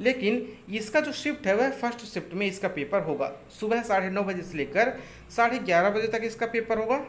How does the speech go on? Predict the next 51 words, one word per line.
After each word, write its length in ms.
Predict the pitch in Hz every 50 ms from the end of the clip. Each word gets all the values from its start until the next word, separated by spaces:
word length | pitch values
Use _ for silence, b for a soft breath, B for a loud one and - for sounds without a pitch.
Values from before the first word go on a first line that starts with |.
| - 175 - -
General 320 | 190 202 208 233 247 -
Ability 360 | 202 180 180 180 175 175 165
Test 340 | 156 - 180 202 202 - 202 - -
इसका 300 | 165 - - - 214 262 320 B B B B B B -
paper 260 | 180 165 165 - 170
का 140 | 165 - 247
कोड 260 | 240 - 185 160 147
होगा। 360 | 135 139 127 127 123 127 B B B B B B B B B -
इसमें 280 | 208 208 - 285 285
भी 120 | 254 277 254
same 240 | - 226 208 220 240
condition 460 | - 247 247 247 247 247 - 254 254
दी 100 | 254 247
गई 180 | 233 254 247
है 220 | 220 254 294 311 B B B B B B -
कि 120 | 240 254
आपको 800 | - - 180 185 208 226 - - - 254 277 - - - - - - - -
test 260 | 240 262 262 - 269
center 360 | 240 - 202 190 185 196 240
पर 120 | 247 247 220
अपने 260 | 226 220 233 240 240
नब्बे 320 | 220 180 160 151 147 196
मिनट 300 | 202 202 208 214 214 214
पहले 220 | 214 202 196 214 247
या 120 | 233 202
डेढ़ 220 | 175 147 165 185 190
घंटे 260 | 185 180 175 175 180
पहले 340 | - - 147 143 170 196 226 - - - - - - - -
उपस्थित 400 | 175 - 180 170 - - 175 -
हो 80 | 180 185
जाना 220 | 190 214 208 220
चाहिए, 320 | 214 208 202 185 185 254 - B B B B B B B
क्योंकि 220 | - 233 233 - -
आधे 360 | - 208 214 226 220 269 285
घंटे 280 | 233 240 233 233 247 -
पहले 480 | - 175 156 160 175 220 262 269 - -
यानी 180 | - 185 196 208
कि 100 | 208 220
नौ 280 | 208 196 196 233 254 254
बजे 180 | 240 196 220
आपका 340 | 208 - 170 175 175 - 190
गेट 340 | 165 156 170 208 208 - -
क्लोज 260 | 170 170 196 185 - -
हो 60 | 151
जाएगा, 260 | 147 151 151 151 175
नौ 160 | 180 214 233
बजे 160 | 220 208 190 196
के 100 | 190 180
बाद 180 | 175 170 170 -
कोई 160 | 170 151 139
एंट्री 380 | 139 135 139 185 240 277 262